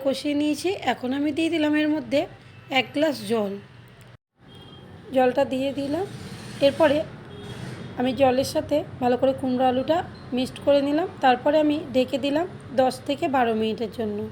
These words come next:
ঢাকা খুলে ফিরে এলাম, আর আবারও আমি ভালো করে নেড়ে চেড়ে নিলাম। অতিরিক্ত জলটা একদমই শুকিয়ে গেছে, আর আলুটা একটু চেক করে নেব ভালো করে সিদ্ধ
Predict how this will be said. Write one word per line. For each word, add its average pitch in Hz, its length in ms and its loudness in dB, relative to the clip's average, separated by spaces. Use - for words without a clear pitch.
ঢাকা 269 280 4
খুলে 294 300 2
ফিরে 277 260 4
এলাম, 311 200 2
আর 240 80 4
আবারও 285 400 4
আমি 285 140 0
ভালো 240 240 2
করে 254 160 2
নেড়ে 247 180 0
চেড়ে 262 320 0
নিলাম। 277 200 0
অতিরিক্ত 285 400 -4
জলটা 240 260 2
একদমই 247 340 -4
শুকিয়ে 269 400 -6
গেছে, 269 280 -2
আর 226 220 0
আলুটা 277 300 2
একটু 311 260 -6
চেক 302 180 0
করে 294 200 2
নেব 277 160 -2
ভালো 240 220 0
করে 247 180 4
সিদ্ধ 233 260 -6